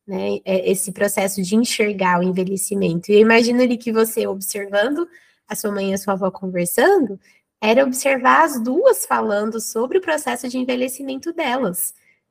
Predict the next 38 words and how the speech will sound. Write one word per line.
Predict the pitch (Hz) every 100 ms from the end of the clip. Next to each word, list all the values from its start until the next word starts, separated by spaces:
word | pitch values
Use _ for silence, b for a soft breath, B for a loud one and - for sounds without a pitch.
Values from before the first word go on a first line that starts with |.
| _ _ -
Então, | 208
é | 226
a |
interação | 233 226 220 - 233 320
entre | 294 254
elas, | 190 196 302 508 - - _ _ -
mas | 226 233
o | 240
que | - 233
elas | 240 403
representam | 330 311 262 262 294 339
também | 262 220 339
pra | 359
você | 254 233 - 240 214
e | 208
o |
que | 214 277
significa | 294 277 254 - 262 240
pensar | 226 208 - 233 320 302 - - _
não | 254 466
só | 427
na | 320
sua | 311 370 508 415
finitude, | 277 254 254 220 185 180
mas | 208 220
na | 233
finitude | 262 277 285 294 427
delas. | 415 233 220 190 - - _ _ _ _ _
E | 220 226
isso | 339 359
também | 285 247 214 233 294
gera | 247 202 254 392
um | 330
tantão | 240 285 466
de | 247
sentimentos | 220 214 214 196 208 202
difíceis, | 208 - - 180 185
né? | 214